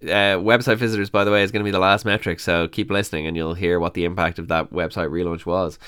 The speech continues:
Um, commenting on other people's Instagrams, I, ha-, I, like, I'm not keeping a good track of this. I wrote down two 'cause I feel like I did less than the previous week. So a reduction of that,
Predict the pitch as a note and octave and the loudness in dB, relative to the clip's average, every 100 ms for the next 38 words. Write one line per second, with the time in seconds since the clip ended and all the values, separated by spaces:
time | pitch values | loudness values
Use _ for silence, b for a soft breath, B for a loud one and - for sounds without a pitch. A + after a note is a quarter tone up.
0 | B B B - F#2 G2 G2 F#2+ F#2 F2+ | B B B -8 0 2 4 2 0 -8
1 | - B2 C3+ D3 C#3+ C#3+ B2 A2 A#2 C3 | -8 6 8 8 4 2 2 0 0 0
2 | B2 A#2+ A#2 - A#2 A2+ A2+ - G#2 G#2+ | -2 -2 -4 0 2 2 -2 -8 -2 -2
3 | - D#2+ G2+ D#2 F#2 F#2 - F2+ E2+ F#2 | -2 -2 -2 0 -4 -4 -6 -6 -4 -4
4 | F2+ - - F#2+ D#2+ D2+ D#2 D2 D2+ D#2+ | -4 -6 -4 -4 -2 -2 -4 -2 -2 -2
5 | D2+ D#2+ D#2 F2 E2 D2+ E2 F2+ C#2 - | -2 -2 0 0 0 -2 -2 -2 -4 -4
6 | D2+ E2 E2+ E2 D#2 D2 C#2+ D2+ - - | -6 -2 -2 -2 -4 -4 -4 -4 -8 -10
7 | C#2+ C#2 D2+ - C2+ - B1+ C2 A#1 - | -8 -6 -6 -8 -10 -8 -8 -6 -6 -10
8 | - - - F#2 F#2 G2+ - E2 D2+ D#2 | -18 -16 -10 -8 -6 -6 -8 -10 -6 -4
9 | F2 | -6